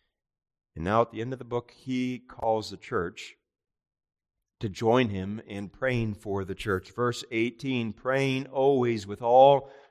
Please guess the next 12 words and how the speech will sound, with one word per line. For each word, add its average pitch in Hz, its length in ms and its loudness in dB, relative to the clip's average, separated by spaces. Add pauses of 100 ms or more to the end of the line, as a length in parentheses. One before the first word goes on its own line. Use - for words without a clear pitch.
prayer 131 420 2
and 110 140 -2
supplication 123 760 -4
in 123 120 -8
the 127 80 -6
Spirit, 104 520 -4 (280)
and 98 200 -8
watching 139 580 6
thereunto 131 580 -2
with 104 200 -4
all 135 320 10
perseverance 110 840 -6